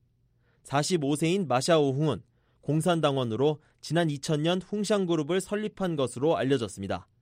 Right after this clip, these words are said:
이천십일 년 단둥시 십 대 여성 기업가로 선정됐고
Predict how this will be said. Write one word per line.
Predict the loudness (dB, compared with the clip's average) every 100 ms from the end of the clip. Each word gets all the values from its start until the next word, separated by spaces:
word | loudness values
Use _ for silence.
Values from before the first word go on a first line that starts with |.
| _ _ _ _ _ _ -10
이천십일 | 0 2 2 -2 0
년 | 0 0
단둥시 | -2 -4 -2 -2 -2 -4
십 | -4 -8 -8
대 | -2 0
여성 | 2 2 0 0
기업가로 | -2 -2 -2 -2 -2
선정됐고 | -2 -2 -2 -4 -4 -4 -8